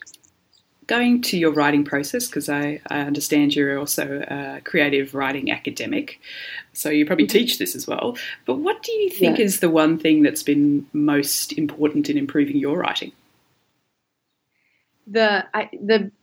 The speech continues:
Speaker 2: biggest piece of advice that I got, um, as a writer, uh, the thing that kind of changed, it's weird what changes your, your life in terms of writing. You know, I,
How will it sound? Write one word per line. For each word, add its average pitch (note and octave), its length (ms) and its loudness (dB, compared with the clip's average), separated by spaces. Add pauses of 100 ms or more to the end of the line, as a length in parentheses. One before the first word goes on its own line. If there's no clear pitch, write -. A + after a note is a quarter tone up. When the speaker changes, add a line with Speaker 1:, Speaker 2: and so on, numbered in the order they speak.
Speaker 2:
biggest D#4+ 320 4
piece C4 180 4
of A3+ 100 -2
advice F#3+ 380 2
that F#3 80 -2
I F3 140 2
got, D#3 440 0 (220)
um, D#3 720 2 (300)
as F3 400 2
a E3+ 140 0
writer, D#3 640 2 (280)
uh, E3+ 320 2
the F3 200 -4
thing C4 220 0
that C4+ 120 2
kind A3+ 240 2
of G3 60 -6
changed, G3 280 0
it's - 220 -4
weird A3+ 480 2
what E3+ 220 -2
changes E3 640 2
your, D3+ 480 2
your E3+ 240 2
life D#3+ 320 2
in D#3 140 2
terms D#3+ 260 0
of D#3 100 -2
writing. C#3+ 360 -2
You D#3 100 0
know, D#3+ 200 2
I, E3+ 400 0